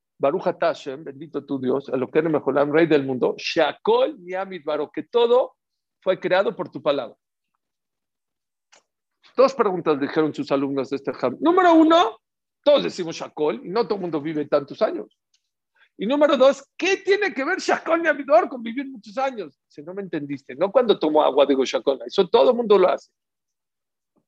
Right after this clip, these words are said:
Todo lo que me pasaba en la vida, decía, "Shakol Neamid Baró." ¿Quién de-, quién de-, dictaminó, quién dijo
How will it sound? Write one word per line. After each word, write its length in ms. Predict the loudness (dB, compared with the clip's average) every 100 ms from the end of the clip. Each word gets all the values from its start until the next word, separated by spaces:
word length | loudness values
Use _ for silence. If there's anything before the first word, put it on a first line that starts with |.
| _
Todo 280 | 0 0 0
lo 120 | -4 -4
que 80 |
me 100 | -4
pasaba 460 | -2 -2 0 0 0
en 80 | 0
la 100 | -4
vida, 400 | -4 -2 -2 -2
decía, 380 | -10 -6 -6 -6
"Shakol 480 | -10 -8 -6 -6 -4
Neamid 280 | -4 -4 -2
Baró." 400 | 0 0 -4 -2
¿Quién 220 | 0 4
de-, 280 | 4 4 0
quién 200 | -2 0
de-, 300 | 2 2 2 -6
dictaminó, 720 | -14 -6 -4 -2 0 0 0
quién 320 | -2 -4 -2
dijo 520 | -2 -2 0 -2 -2